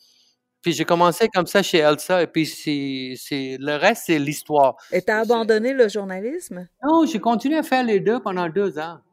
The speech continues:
Speaker 1: Et puis après deux, deux ans, il est devenu trop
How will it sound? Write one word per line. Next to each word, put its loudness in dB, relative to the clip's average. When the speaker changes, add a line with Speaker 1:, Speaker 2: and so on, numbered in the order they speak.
Speaker 1:
Et -2
puis -6
après 0
deux, -2
deux -2
ans, -6
il -4
est -6
devenu -4
trop -4